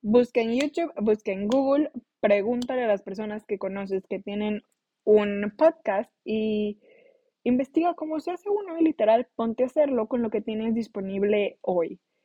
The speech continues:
Y justo es lo que estoy haciendo y creo que esa es mi nueva como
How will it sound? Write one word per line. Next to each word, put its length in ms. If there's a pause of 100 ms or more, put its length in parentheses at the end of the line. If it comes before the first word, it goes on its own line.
(500)
Y 280
justo 360
es 60
lo 120
que 100
estoy 200
haciendo 520
y 120
creo 240
que 140
esa 140
es 120
mi 200
nueva 440
como 580